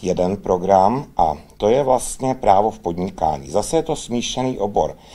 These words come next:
Síla tohoto programu je velká, protože vlastně ti právníci, kteří znají ekonomiku a ekonomii, tak ti potom jsou úspěšní, protože umí nejenom napsat tu smlouvu formálně správně, ale umí prostě vyargumentovat všechno,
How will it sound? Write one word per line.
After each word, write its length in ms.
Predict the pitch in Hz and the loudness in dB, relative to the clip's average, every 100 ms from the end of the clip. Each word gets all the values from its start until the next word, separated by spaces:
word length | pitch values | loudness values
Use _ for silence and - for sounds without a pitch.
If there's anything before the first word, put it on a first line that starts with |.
| - | -12
Síla 440 | - - 151 175 170 | -6 -4 2 4 4
tohoto 400 | 147 143 147 147 | 2 0 2 -2
programu 540 | - 95 101 117 127 | 0 0 2 2 2
je 100 | 135 | 4
velká, 400 | 117 127 131 90 | 4 4 4 2
protože 460 | - 87 104 98 98 | 0 -8 -4 0 2
vlastně 380 | 98 - 127 | 0 0 -6
ti 200 | 110 - | -4 -4
právníci, 760 | 156 113 90 76 82 76 - 87 | -2 2 4 2 -4 -10 -10 -12
kteří 480 | - 87 90 104 101 - - - | -8 -8 -6 -6 -8 -12 -20 -14
znají 540 | 76 95 117 131 73 - _ _ | -4 2 4 2 -4 -12 _ _
ekonomiku 880 | - - 90 95 101 110 110 127 165 - | -16 -4 0 0 0 -4 -6 -6 -6 -12
a 100 | - | -14
ekonomii, 800 | - - 80 78 80 78 85 113 - - - | -14 -10 -8 -6 -6 -6 -6 -6 -10 -20 -12
tak 200 | - - | -10 -10
ti 180 | - 156 | -6 -4
potom 540 | - 117 - 131 139 143 - | -2 -2 2 2 0 -6 -18
jsou 160 | - 143 | -4 -2
úspěšní, 600 | 127 - 151 143 - 73 | -2 -6 -8 -8 -10 -12
protože 400 | - 85 98 107 | -12 -10 -8 -6
umí 380 | 92 123 151 147 - - | -2 -2 -2 -6 -16 -6
nejenom 320 | 98 143 160 | 0 2 2
napsat 320 | 110 - - 120 | 0 -2 -6 -6
tu 100 | - | -8
smlouvu 340 | - 113 123 | -2 -2 -2
formálně 540 | - 98 101 120 143 | -4 -2 0 0 -2
správně, 580 | - - 90 92 101 135 | -6 -4 0 2 0 -2
ale 220 | 143 143 139 - - | 0 0 -2 -12 -8
umí 240 | 101 123 | -6 -4
prostě 380 | 123 110 - 90 | -4 -6 -4 -6
vyargumentovat 960 | 78 - 104 98 101 101 98 98 98 | -4 0 0 0 -2 -2 -2 0 0
všechno, 480 | - - 87 98 95 | 0 -8 -8 -4 -4